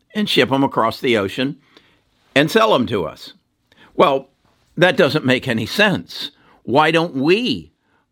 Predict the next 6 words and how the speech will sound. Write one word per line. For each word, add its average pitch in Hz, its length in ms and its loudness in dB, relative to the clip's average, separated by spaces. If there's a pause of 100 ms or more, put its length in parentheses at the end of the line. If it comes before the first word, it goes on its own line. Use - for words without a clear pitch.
(240)
buy 110 680 -2
the 127 140 -2
robots? 104 640 -2
Why 147 200 0
don't 147 220 -2
we 165 480 -2